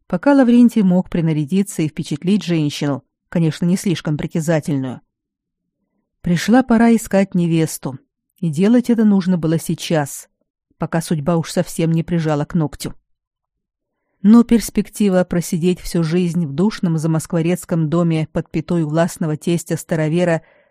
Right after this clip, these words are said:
казалась такой противной, что Лаврентий всё никак не мог решиться. Сегодня он наконец-то признал, что женитьбы уже не избежать, но по слабости характера ещё раз дал себе отсрочку до конца месяца.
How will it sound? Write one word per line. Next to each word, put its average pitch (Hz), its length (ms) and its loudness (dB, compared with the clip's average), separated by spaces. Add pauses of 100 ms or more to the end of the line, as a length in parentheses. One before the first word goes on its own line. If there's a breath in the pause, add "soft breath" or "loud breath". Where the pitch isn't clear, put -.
(160 soft breath)
казалась 160 420 -4
такой 269 280 -2
противной, 151 720 -2 (320)
что - 220 -2
Лаврентий 214 520 2
всё - 220 -2
никак 190 420 0
не 175 80 0
мог 156 220 -2
решиться. - 580 -8 (1200)
Сегодня 269 500 6
он 254 160 8
наконец-то 202 560 2
признал, 180 640 2 (140)
что - 260 -6
женитьбы 180 480 2
уже 165 220 0
не 165 160 2
избежать, 147 680 -2 (460)
но 247 180 2
по 226 100 0
слабости 208 480 0
характера 185 520 -2
ещё 175 340 -2
раз 160 180 0
дал 151 200 -2
себе 160 280 -4
отсрочку 156 720 -4 (320)
до 160 100 -6
конца 160 380 -2
месяца. - 520 -6